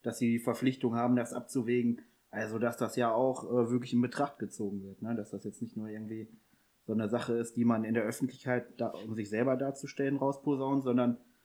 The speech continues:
das findet ja auch wieder offene Ohren. Das hat mich ein bisschen schockiert tatsächlich auch.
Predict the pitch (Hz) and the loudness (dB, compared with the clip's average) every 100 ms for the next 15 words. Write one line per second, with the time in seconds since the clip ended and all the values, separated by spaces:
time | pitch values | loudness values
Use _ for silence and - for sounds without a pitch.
0 | _ _ _ 107 107 - 143 135 123 123 | _ _ _ -8 -4 0 2 4 2 2
1 | 139 139 135 139 143 131 131 101 101 - | 4 4 2 0 2 2 0 -4 -6 -10
2 | 98 135 127 127 139 131 113 113 - 143 | -6 -4 -2 -2 -2 -2 -4 -6 -6 -8
3 | - 101 104 95 107 107 | -8 -14 -14 -14 -12 -12